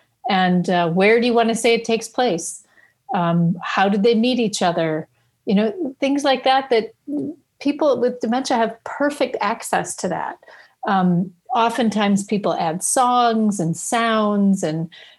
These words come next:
um, all the senses in the image. And, um, the jour-, there's a journal that comes with the kit so that you can write down the responses. Um,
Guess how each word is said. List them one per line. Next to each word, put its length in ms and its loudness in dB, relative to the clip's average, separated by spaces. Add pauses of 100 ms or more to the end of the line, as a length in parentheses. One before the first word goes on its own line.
um, 240 0
all 280 2
the 100 2
senses 640 0
in 100 2
the 120 0
image. 640 0 (400)
And, 360 0 (100)
um, 420 0 (220)
the 160 2
jour-, 480 2
there's 220 2
a 80 2
journal 540 2
that 180 -2
comes 340 0
with 180 0
the 80 -6
kit 400 -4
so 140 -2
that 160 0
you 140 -2
can 180 0
write 340 0
down 360 0
the 80 0
responses. 960 -2 (420)
Um, 360 0